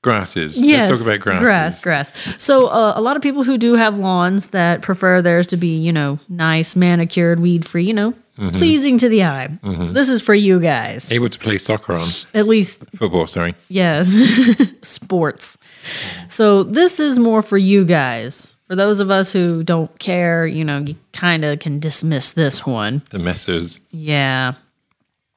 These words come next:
Speaker 2: So this is, uh, for helping defend your lawn against weeds, diseases, and drought this year. This is some spring chores you can do to help out. The first and foremost, which is everyone's least favorite, is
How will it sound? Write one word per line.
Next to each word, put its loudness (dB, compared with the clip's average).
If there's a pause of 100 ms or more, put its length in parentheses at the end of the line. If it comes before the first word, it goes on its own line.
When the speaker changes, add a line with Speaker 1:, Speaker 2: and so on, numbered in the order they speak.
(220)
Speaker 2:
So 2
this 2
is, 2
uh, 2
for -2 (500)
helping 2
defend 2
your 4
lawn 4
against 2 (160)
weeds, 0
diseases, 4
and 4
drought 0
this -4
year. -2
This -4
is 0
some -2
spring 0
chores 2
you 4
can 2
do 2
to 2
help -4
out. -4 (760)
The -2
first 0
and 0
foremost, 2
which -2
is -4
everyone's 2
least 0
favorite, 0
is 2